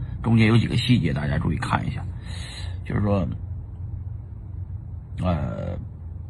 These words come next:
但是这个人最后却是一个这么讲义气的人啊，最后还是把剩下那点儿钱都给了他那个，呃，他那个当，呃，当，当官儿的这个哥们儿的，的孩子，海外的孩子们。当然这个是个视频前前后后的这种东西啊，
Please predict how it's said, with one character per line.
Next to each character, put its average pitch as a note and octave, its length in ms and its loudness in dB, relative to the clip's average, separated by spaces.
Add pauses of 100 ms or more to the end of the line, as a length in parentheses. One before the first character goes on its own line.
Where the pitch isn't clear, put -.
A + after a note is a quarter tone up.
(480)
但 C3 140 12
是 A#2+ 80 10
这 D#3+ 120 10
个 C3+ 80 10
人 A#2 160 10
最 C#3+ 120 8
后 C3+ 120 8
却 B2+ 160 8
是 B2 120 8
一 A#2 60 8
个 A#2 100 8 (140)
这 C#3 80 6
么 A2 120 8
讲 F2 240 2
义 C3+ 180 8
气 - 160 2
的 B1+ 120 -2
人 - 140 -4
啊， A1 260 -4
最 G#2 120 0
后 F#2 140 4
还 D#2+ 200 0
是 F#2+ 220 2 (480)
把 - 100 6
剩 D#3 220 10
下 B2 100 12
那 A2+ 120 10
点 F#2+ 140 10
儿 D#2 100 6
钱 E2+ 320 2
都 F#2 260 4 (140)
给 - 160 -2
了 B1+ 100 2
他 D#2+ 200 2
那 E2+ 100 6
个， D2 160 0 (680)
呃， G1+ 400 -4
他 - 100 2
那 F2+ 100 4
个 F2 120 0
当， - 220 0
呃， D#2+ 200 -4
当， E2+ 400 4
当 F#2+ 180 4
官 F2 160 6
儿 F2 60 6
的 E2 80 2
这 D#2+ 100 -4
个 - 120 -4 (100)
哥 F#2 180 2
们 E2+ 140 6
儿 A1+ 80 0
的， - 140 -4 (260)
的 - 100 -4
孩 - 300 2
子， F#2 160 -2
海 - 220 0
外 F2+ 160 4
的 C2 80 -2
孩 - 260 -2
子 F2 100 0
们。 E2 100 0 (920)
当 - 100 -2
然 C2+ 100 2
这 A2+ 140 6
个 F2+ 120 6
是 - 160 2
个 F#2+ 80 4
视 - 120 2
频 F#2+ 140 4
前 G2+ 160 6
前 G2+ 100 8
后 G2+ 200 6
后 G2+ 180 4
的 F2 100 4
这 F2 80 2
种 D#2+ 160 2
东 F#2+ 220 4
西 F#2+ 140 0
啊， - 180 -2